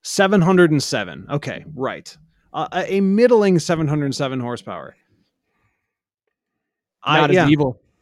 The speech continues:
Speaker 2: Not as evil.
Speaker 1: Not as evil. And, and really, it's not the, it's not the Demon iconography. I, by the way, the Demon got a nine out of ten from Car and Driver.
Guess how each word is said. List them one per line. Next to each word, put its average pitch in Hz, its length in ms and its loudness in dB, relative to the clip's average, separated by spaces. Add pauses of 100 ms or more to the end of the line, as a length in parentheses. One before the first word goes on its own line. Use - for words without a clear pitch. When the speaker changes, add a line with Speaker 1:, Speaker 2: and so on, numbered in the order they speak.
(100)
Speaker 2:
Not 147 200 0
as 139 140 -2
evil. 135 320 -2 (360)
Speaker 1:
Not 151 260 0
as 139 160 0
evil. 127 300 -2 (340)
And, 220 300 2
and 233 80 2
really, 226 280 4
it's 160 160 0
not 208 260 -2
the, 170 160 -2 (100)
it's 185 180 -4
not 202 140 -4
the 175 100 -4
Demon 147 300 -2
iconography. 127 680 -6
I, 127 220 -6 (1200)
by 170 100 -8
the 165 60 -6
way, 165 120 -2
the 107 80 -2
Demon 165 240 -2
got 139 140 -2
a 113 60 -4
nine 127 240 -4
out 117 100 -4
of 107 100 -8
ten 143 200 -6
from 104 160 -14
Car 123 240 -12
and 113 80 -12
Driver. - 400 -16